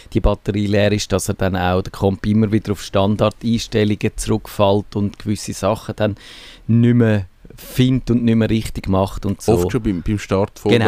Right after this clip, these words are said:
Speaker 1: Genau,
Speaker 2: dass er
Speaker 1: genau.
Speaker 2: halt wirklich auf, auf bios-Ebene, also eigentlich im, im ersten Menü, wo er sehen, wenn er den P C startet, schon irgendwie vergisst, äh,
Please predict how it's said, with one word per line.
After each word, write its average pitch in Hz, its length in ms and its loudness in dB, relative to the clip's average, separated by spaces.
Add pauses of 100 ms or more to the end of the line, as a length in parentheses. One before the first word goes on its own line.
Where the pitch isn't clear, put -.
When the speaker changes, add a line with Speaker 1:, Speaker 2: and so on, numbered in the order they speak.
(140)
Speaker 1:
Genau, 82 60 -4
Speaker 2:
dass 90 160 -2
er 90 80 2
Speaker 1:
genau. 87 100 -2
Speaker 2:
halt 87 260 -2
wirklich - 400 -4
auf, - 220 -4
auf - 160 -8
bios-Ebene, 104 760 2
also 87 160 -2
eigentlich - 300 -6
im, 90 300 -2 (160)
im 87 160 0
ersten 90 460 0
Menü, 92 320 4
wo 92 80 2
er 90 180 0
sehen, 90 240 -2
wenn 85 120 0
er 82 60 -2
den 85 100 -8
P 92 220 -2
C - 140 -8
startet, - 260 -4 (100)
schon - 120 -2
irgendwie 87 420 0 (1300)
vergisst, - 640 -4
äh, - 360 -4